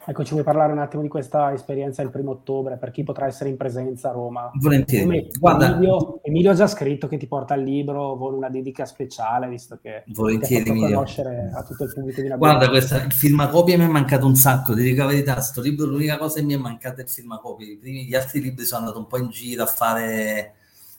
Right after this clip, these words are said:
Speaker 2: Sai, anche un po' di soddisfazione in libreria, a fare un po' di firmacopie. Adesso con lockdown non ho fatto manco una presentazione a casa mia, proprio zero.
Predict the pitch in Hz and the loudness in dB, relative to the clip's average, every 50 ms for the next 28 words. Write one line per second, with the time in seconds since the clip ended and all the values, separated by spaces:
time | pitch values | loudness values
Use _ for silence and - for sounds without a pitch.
0 | _ _ _ _ - _ - - 131 113 107 104 113 113 - 127 127 127 117 120 | _ _ _ _ -20 _ -12 -6 -6 -4 -4 -4 -8 -8 -8 -8 -6 -6 -8 -6
1 | 110 - 113 113 113 110 - - - - - - - 127 123 117 113 110 107 110 | -6 -8 -6 -6 -6 -6 -6 -6 -6 -4 -4 -2 -2 -2 -2 -2 -4 -4 -4 -4
2 | 110 104 107 107 104 107 113 117 110 104 - - 110 104 104 - 117 120 110 120 | -6 -4 -2 -2 0 0 0 -2 -2 -4 -4 -6 -6 -8 -8 -8 -8 -10 -8 -8
3 | 123 117 107 107 117 110 110 110 113 - - - 113 113 110 110 110 - - - | -8 -8 -6 -6 -6 -6 -4 -4 -4 -4 -4 -6 -4 -4 -4 -4 -4 -6 -6 -6
4 | 110 113 113 110 107 104 - - 113 - - - 110 113 113 - - 120 113 - | -4 -2 -2 -2 -2 -4 -4 -6 -6 -10 -10 -8 -6 -6 -6 -8 -10 -12 -10 -10
5 | - - 117 110 - - - - - 120 117 - - - 107 - - 107 110 113 | -10 -8 -8 -8 -10 -6 -4 -4 -4 -4 -6 -10 -10 -10 -10 -8 -8 -6 -4 -4
6 | 107 101 101 110 107 101 101 - - 107 95 - | -4 -6 -8 -10 -10 -10 -10 -6 -4 -4 -6 -6